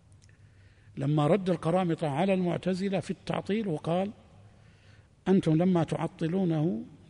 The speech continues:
لا تنزهون الله"، وهذا كلام سليم، لكن وقعوا في شر مما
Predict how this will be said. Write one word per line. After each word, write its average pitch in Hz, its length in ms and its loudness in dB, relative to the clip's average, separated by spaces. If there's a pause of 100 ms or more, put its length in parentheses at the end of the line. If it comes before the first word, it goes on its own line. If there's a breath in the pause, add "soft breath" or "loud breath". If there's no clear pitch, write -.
(140)
لا 285 340 0
تنزهون 180 720 2
الله"، 151 280 -4 (460 loud breath)
وهذا 185 240 2
كلام 240 280 0
سليم، 233 360 -2 (580 loud breath)
لكن 165 200 0
وقعوا 180 360 2
في 160 160 2
شر 185 340 0
مما 156 420 0